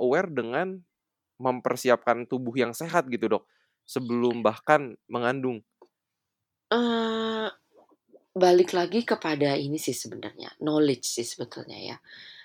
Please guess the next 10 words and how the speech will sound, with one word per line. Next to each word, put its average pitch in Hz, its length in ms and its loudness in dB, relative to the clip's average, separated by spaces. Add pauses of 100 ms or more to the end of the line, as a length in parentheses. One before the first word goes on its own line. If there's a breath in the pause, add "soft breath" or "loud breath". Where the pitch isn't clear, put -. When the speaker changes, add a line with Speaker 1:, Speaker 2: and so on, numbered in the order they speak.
(120)
Speaker 2:
Memang 214 240 0
kita 233 240 0
kan 285 240 -2
nggak - 160 0
Speaker 1:
Oke. - 80 -2
Speaker 2:
pernah 175 200 0 (600)
dapat 160 480 0
knowledge 151 560 0
untuk 156 240 -4
menjadi 143 640 0